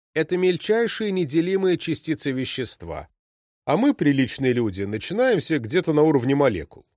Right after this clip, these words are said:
как минимум. Ну что ж, атомы и молекулы по сравнению с тем же электроном и вправду настоящие гиганты.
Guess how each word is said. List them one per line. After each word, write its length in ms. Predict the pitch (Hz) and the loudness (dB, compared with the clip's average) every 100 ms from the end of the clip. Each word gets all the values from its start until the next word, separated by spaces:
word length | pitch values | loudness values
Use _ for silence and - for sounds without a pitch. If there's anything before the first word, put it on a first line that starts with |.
| _ _ | _ _
как 160 | 120 123 | -4 -2
минимум. 420 | 104 82 82 76 _ _ _ _ _ _ _ _ _ _ _ - | -2 -4 -10 -16 _ _ _ _ _ _ _ _ _ _ _ -2
Ну 140 | 135 | 0
что 180 | - 101 | 0 -2
ж, 80 | 117 | 0
атомы 320 | 127 190 196 | 0 2 2
и 20 | |
молекулы 560 | 190 143 156 180 226 156 | 2 2 0 0 0 0
по 100 | 117 | -2
сравнению 720 | 120 120 127 131 123 113 104 | -2 -2 0 0 0 -2 -4
с 120 | - | -4
тем 180 | 139 117 | -2 0
же 120 | 110 | 0
электроном 560 | 120 - 110 104 104 123 | -2 -4 -4 -2 -2 -6
и 20 | |
вправду 440 | - 214 214 113 | -2 0 2 0
настоящие 640 | 104 92 123 123 101 - 101 | -4 -2 -2 0 -2 -4 -8
гиганты. 600 | 131 143 107 76 - | -4 -2 -2 -4 -14